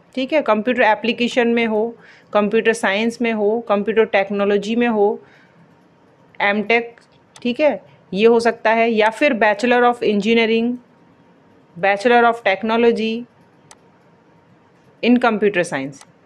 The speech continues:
या bachelor degree in computer application, computer science और degree in electronics, ठीक है, तो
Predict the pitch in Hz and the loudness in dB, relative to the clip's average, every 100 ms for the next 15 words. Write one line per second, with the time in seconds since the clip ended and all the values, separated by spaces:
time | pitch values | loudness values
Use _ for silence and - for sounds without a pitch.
0 | _ _ _ _ _ _ _ _ _ - | _ _ _ _ _ _ _ _ _ -6
1 | 196 208 196 196 196 254 247 233 233 233 | -2 0 0 -2 0 0 2 2 2 2
2 | 233 220 208 220 220 - 196 214 226 226 | 2 0 0 0 0 0 -2 -2 -2 -2
3 | 214 226 214 226 - _ _ _ 208 202 | -2 -2 -4 -6 -12 _ _ _ -2 0
4 | 233 233 247 247 214 214 226 - _ _ | 0 2 0 0 -2 0 -4 -8 _ _
5 | _ _ _ _ - 202 185 202 196 233 | _ _ _ _ 2 2 4 2 2 2
6 | 240 214 202 190 - 220 220 233 233 - | 4 2 2 0 -2 0 2 2 -2 -4
7 | 240 233 - _ _ _ _ _ 262 269 | -8 -8 -12 _ _ _ _ _ -4 -2
8 | 262 | 2